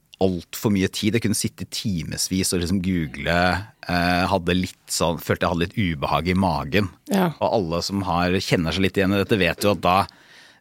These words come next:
Speaker 1: altså, alt leder jo til en alvorlig sykdom, ikke sant?
Speaker 2: Ja.
Speaker 1: Eh, mens, men det har jeg egentlig slutta med nå, altså.
Speaker 2: Ja,
Speaker 1: Og
Speaker 2: så
Speaker 1: det er
Speaker 2: bra,
Speaker 1: veldig
Speaker 2: for
Speaker 1: bra.
Speaker 2: at, eh, det har jeg fått veldig streng beskjed
Speaker 1: Ja.
Speaker 2: av fastlegen min om å ikke gjøre.
Speaker 1: Ja.
Speaker 2: Og jeg er ikke alltid så god til å høre på råd, men akkurat det rådet har jeg faktisk
Speaker 1: Ja.
Speaker 2: tatt, da.
Speaker 1: Ja.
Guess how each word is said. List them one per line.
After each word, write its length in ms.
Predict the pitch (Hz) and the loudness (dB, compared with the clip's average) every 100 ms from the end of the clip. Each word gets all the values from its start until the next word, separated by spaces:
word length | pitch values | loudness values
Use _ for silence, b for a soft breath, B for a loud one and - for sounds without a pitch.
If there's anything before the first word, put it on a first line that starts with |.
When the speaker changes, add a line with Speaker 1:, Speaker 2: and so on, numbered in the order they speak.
| B | B
Speaker 1:
altså, 160 | 113 160 | 2 4
alt 280 | 151 165 - | 4 2 2
leder 240 | 156 104 98 | 2 2 2
jo 80 | |
til 180 | 113 113 | 2 4
en 60 | 110 110 | 4 2
alvorlig 320 | 98 98 113 | 2 4 4
sykdom, 380 | 117 101 127 117 101 | 2 2 2 2 -2
ikke 140 | 104 113 | 0 2
sant? 300 | 117 113 - - | 2 0 -8 2
Speaker 2:
Ja. 300 | 220 202 113 | 4 4 2
Speaker 1:
Eh, 100 | 113 113 120 | -2 -2 2
mens, 320 | 131 123 - | 2 2 0
men 180 | 127 131 | 2 4
det 140 | 127 135 | 4 2
har 160 | 87 | 2
jeg 220 | 62 67 60 | 0 0 -2
egentlig 160 | - | -2
slutta 540 | - - - - - 67 | -2 -2 -6 -6 -4 0
med 120 | 104 | 2
nå, 120 | 104 | 4
altså. 220 | 113 110 85 | 2 0 2
Speaker 2:
Ja, 60 | |
Speaker 1:
Og 60 | 240 | 4
Speaker 2:
så 20 | |
Speaker 1:
det 100 | 208 | 4
er 80 | - | 6
Speaker 2:
bra, 140 | 254 247 | 4 4
Speaker 1:
veldig 120 | 208 | 4
Speaker 2:
for 60 | 277 | 4
Speaker 1:
bra. 80 | |
Speaker 2:
at, 60 | - | 4
eh, 200 | 277 277 | 2 2
det 120 | 247 | 2
har 120 | 262 269 | 2 2
jeg 20 | |
fått 160 | 262 247 254 | -2 0 0
veldig 120 | 190 | 0
streng 200 | - 196 196 | 0 2 4
beskjed 140 | 208 | 4
Speaker 1:
Ja. 60 | 185 | 2
Speaker 2:
av 60 | |
fastlegen 460 | 185 170 - 160 175 | 0 -2 0 0 2
min 160 | 180 185 | 2 2
om 140 | 190 | 2
å 80 | 190 | 0
ikke 240 | - 185 | 0 0
gjøre. 220 | 170 156 240 262 | 2 2 2 2
Speaker 1:
Ja. 100 | 185 | 2
Speaker 2:
Og 420 | 220 226 220 220 | 4 4 2 2
jeg 80 | 214 | 2
er 140 | 233 - | 2 2
ikke 180 | 285 - | -2 2
alltid 280 | 214 190 226 | 2 2 0
så 100 | 233 | 2
god 160 | 214 196 | 2 2
til 100 | 226 | 2
å 100 | 226 | 2
høre 120 | 220 185 | 2 2
på 80 | 208 | 2
råd, 180 | 233 262 | 2 2
men 120 | 240 | 0
akkurat 300 | 208 220 214 | 2 2 2
det 180 | 196 185 | 2 2
rådet 260 | 156 165 190 | 2 2 2
har 120 | 175 | 2
jeg 60 | 175 | 0
faktisk 320 | 175 165 165 | -2 -2 0
Speaker 1:
Ja. 80 | - | 0
Speaker 2:
tatt, 120 | - | 2
da. 100 | 208 - b b - | -2 -4 b b 0
Speaker 1:
Ja. 140 | 113 | 0